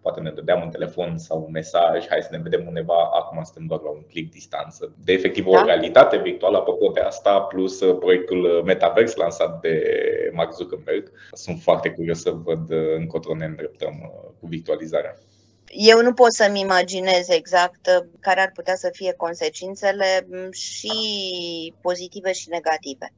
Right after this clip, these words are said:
Speaker 2: Pentru că am o oarecare anxietate <laughs> în legătură cu asta.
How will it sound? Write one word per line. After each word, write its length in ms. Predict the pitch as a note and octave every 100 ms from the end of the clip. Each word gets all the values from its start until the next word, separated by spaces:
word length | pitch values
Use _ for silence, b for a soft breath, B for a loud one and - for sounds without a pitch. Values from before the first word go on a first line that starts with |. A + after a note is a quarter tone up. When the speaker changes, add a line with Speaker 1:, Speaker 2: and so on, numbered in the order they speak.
| _ b b b b _
Speaker 2:
Pentru 480 | F#3+ G3+ - A3 G#3
că 100 | G3+ A2+ C4
am 160 | C4
o 120 | F#3+ F3+
oarecare 600 | F#3+ F#3+ F#3 - G#3+ G3
anxietate 960 | F#3 G3 - F3+ F3 F#3 D#3+ - C#3+ b b b _
<laughs> 480 | - G#3 - _ -
în 60 | F3+
legătură 560 | F3+ D#3+ D#3+ E3 D#3 -
cu 60 |
asta. 340 | C#3+ C#3 -